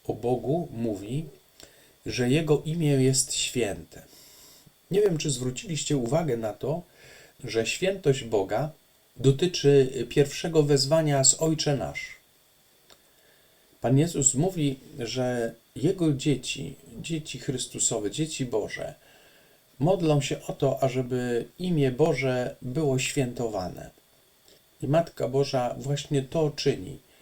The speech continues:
wpatrując się w świętość Boga. To jest pierwsze, co jej się kojarzy, gdy o Bogu mówi. Bóg jest święty i świętowanie Jego imienia jest sposobem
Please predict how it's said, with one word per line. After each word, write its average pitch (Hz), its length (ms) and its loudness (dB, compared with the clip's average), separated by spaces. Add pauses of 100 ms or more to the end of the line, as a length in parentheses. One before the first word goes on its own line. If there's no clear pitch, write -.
(460)
wpatrując 147 880 0
się 110 220 -4
w - 60 -8
świętość 139 680 0
Boga. - 400 -6 (1040)
To 117 80 2
jest - 280 0
pierwsze, 147 640 0 (300)
co 160 120 -2
jej 139 200 4
się 135 160 0
kojarzy, 131 760 2 (220)
gdy 120 280 0
o 117 100 2
Bogu 123 360 0
mówi. 95 380 -6 (560)
Bóg 131 300 -2
jest 143 180 0
święty 98 600 -6 (760)
i - 60 -4
świętowanie 131 760 0
Jego 120 260 -2
imienia 117 600 -4 (920)
jest - 300 -2
sposobem 123 800 0